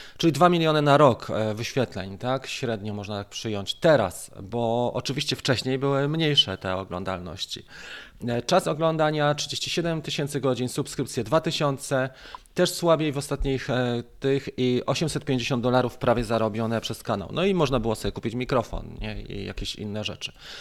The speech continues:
Ale oczywiście trzeba zapłacić podatki, trzeba z-, zarejestrować działalność i płacić zus, więc to jest tak. Teraz ostatni rok, jak popatrzymy, tak to wygląda. Widać, że są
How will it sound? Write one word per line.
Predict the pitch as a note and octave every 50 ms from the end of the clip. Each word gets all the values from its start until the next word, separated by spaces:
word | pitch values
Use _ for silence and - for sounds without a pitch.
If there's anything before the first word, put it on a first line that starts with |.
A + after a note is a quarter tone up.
| - - - -
Ale | - C3+ D3 D#3
oczywiście | D#3+ D#3 - D#3 - - E3+
trzeba | - D#3+ C#3
zapłacić | B2 C#3+ - B2 A2+ - A#2+ A2
podatki, | - D#3 D3 F3 E3+ D#3+ - - D#3 C#3
trzeba | - - A#2+ A#2
z-, | A2 - - - - A#2+ B2+ A2
zarejestrować | C3+ C3+ C3 C#3 C#3 - D#3 E3 E3+ D3
działalność | E3 F3+ F3+ F3 E3+ E3 D3+ D3 C#3+ C3+ - -
i | -
płacić | - A#2 G#2+ - A#2+ A#2+ A#2
zus, | B2+ D#3 D3+ C#3+ C#3 D3
więc | B2+ B2 A2+ - -
to | - A2+
jest | A2 A2 - - - - -
tak. | - - - - - - - - - - - - - - -
Teraz | F#3+ G3 G3 F#3 - - - - - -
ostatni | - C3+ - - G3+ G3+ G3+ G#3 G3+ G3+
rok, | F#3 D#3 D#3+ E3+ - - - - - - -
jak | - -
popatrzymy, | - D#3 C#3+ E3+ E3 D#3+ - - F3 D#3+ D3+ C#3+
tak | D3 - D#3 -
to | - D#3 C#3+
wygląda. | B2 C3+ C3+ A#2 B2+ B2 A#2+ A#2 A#2+ B2+ C#3 D3
Widać, | C3+ C#3+ C3 C#3 C#3 C3 -
że | C#3 C3+
są | - - D3 C3+ B2+ C3 B2+